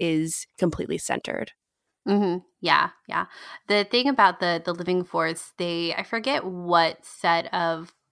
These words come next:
Speaker 2: Master and <laughs> Apprentice it was, but they
Speaker 1: <laughs>
Speaker 2: were talking about dark side trees.
Speaker 1: Oh, yeah.
Speaker 2: Um,
Speaker 1: Which is really
Speaker 2: uh,
Speaker 1: interesting because the Force tree, I, I think you're
Speaker 2: Yeah.
Speaker 1: thinking of, um,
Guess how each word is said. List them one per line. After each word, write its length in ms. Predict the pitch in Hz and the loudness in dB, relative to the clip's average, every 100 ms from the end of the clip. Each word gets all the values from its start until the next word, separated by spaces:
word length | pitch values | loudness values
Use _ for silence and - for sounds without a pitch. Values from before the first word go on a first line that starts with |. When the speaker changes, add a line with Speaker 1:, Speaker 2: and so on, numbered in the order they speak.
| _ | _
Speaker 2:
Master 340 | 180 160 156 170 | 2 2 2 -4
and 80 | 165 | -4
<laughs> 0 | |
Apprentice 500 | - 214 190 175 - | 2 2 2 0 -4
it 120 | - | -2
was, 340 | 160 160 175 - - - - 190 | 0 0 -2 -8 -14 -4 2 4
but 80 | - | 4
they 200 | 190 185 | 2 2
Speaker 1:
<laughs> 0 | |
Speaker 2:
were 180 | 180 180 | 0 0
talking 400 | - 277 330 285 | 2 2 4 4
about 560 | 220 185 180 175 170 | 4 6 6 6 2
dark 240 | 175 196 - | 0 0 -2
side 300 | 220 180 170 | -4 -4 -6
trees. 880 | - 208 226 - - - 185 - - _ _ _ _ _ | -8 -8 -10 -12 -12 -12 -12 -14 -20 _ _ _ _ _
Speaker 1:
Oh, 100 | 269 | 2
yeah. 260 | 226 175 - | 4 2 -2
Speaker 2:
Um, 240 | 175 170 160 | -6 -10 -4
Speaker 1:
Which 180 | - 302 | 2 4
is 120 | 339 | 4
really 200 | 359 392 | 4 4
Speaker 2:
uh, 40 | 349 | 4
Speaker 1:
interesting 380 | 269 277 233 214 | 2 2 0 -2
because 340 | 208 214 196 | 0 -2 -2
the 100 | 202 | -6
Force 400 | - 190 226 - | -4 -2 -2 -4
tree, 560 | - 208 208 208 208 - _ _ _ _ _ _ _ - | -6 -4 -2 -2 -4 -6 _ _ _ _ _ _ _ 6
I, 80 | 240 | 8
I 100 | 294 | 6
think 180 | - 494 | 6 6
you're 160 | 508 | 8
Speaker 2:
Yeah. 140 | 196 170 | 8 8
Speaker 1:
thinking 180 | 220 208 | 6 4
of, 320 | 190 175 - | 4 2 0
um, 440 | 175 170 160 156 | 2 2 2 -2